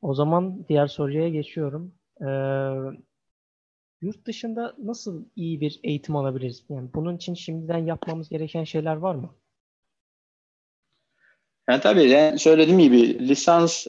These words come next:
Speaker 2: e, İTÜ lisansı çok kaliteli bir şey olduğu için zaten lisansta iyi okuduğunuz zaman hazırlanmış oluyorsunuz. Bu yani yüzde yüz
Speaker 1: Hı.
Speaker 2: hazırlık. Ə, çünki, evet,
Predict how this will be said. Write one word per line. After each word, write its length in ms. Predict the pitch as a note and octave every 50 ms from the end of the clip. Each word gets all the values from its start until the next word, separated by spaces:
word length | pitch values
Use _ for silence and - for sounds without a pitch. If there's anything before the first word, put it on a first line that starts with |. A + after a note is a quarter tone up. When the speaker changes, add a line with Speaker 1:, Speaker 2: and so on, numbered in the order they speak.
| -
Speaker 2:
e, 200 | C#3 C3 B2+ B2 -
İTÜ 300 | C3+ C#3 C3+ - - D3+
lisansı 460 | C#3 C3 - - C#3 C3 B2+ B2+ D3+
çok 240 | C3 - C#3 - _
kaliteli 440 | - C3 B2 A#2+ - C3 B2 C3 B2
bir 40 | A#2
şey 160 | - B2 A2+
olduğu 280 | A2 G#2+ G2+ A2+ A2+
için 220 | G#2+ G#2 - B2 C3+
zaten 380 | B2+ B2+ B2 - A#2 A2 A2
lisansta 460 | A2 A2 - B2 A#2+ A#2 - - C3 -
iyi 200 | - B2 B2 A#2+
okuduğunuz 400 | A#2 - A2+ A2+ A2 A2 G#2+ G#2+
zaman 440 | G#2+ F2+ F#2+ G#2+ B2+ C#3 - - _ _ _ -
hazırlanmış 600 | - A2 A#2 A2+ A2 A#2+ A2 A2+ A2 A2+ - -
oluyorsunuz. 500 | G#2 G2 F2 - - - - - - _ _ _ _ _ _ _ _ _ _
Bu 80 | A#2 A2+
yani 500 | A2 G#2 G#2 G#2+ G#2+ G#2 G#2 G2+ - G#2+
yüzde 220 | A2+ A2+ G#2+ A2+
yüz 100 | A#2 A2+
Speaker 1:
Hı. 40 | A#2
Speaker 2:
hazırlık. 460 | G#2+ G#2 G2+ F#2+ F#2+ G2 - - _ _ _ _ _ _ _ _ _ - _ _ _ _ _
Ə, 460 | G#2 G#2 G#2 G2 G2+ - G#2 G#2+ A2
çünki, 500 | G#2+ - A#2 A2+ A#2+ - - - - - - -
evet, 240 | A2+ A2 G2+ -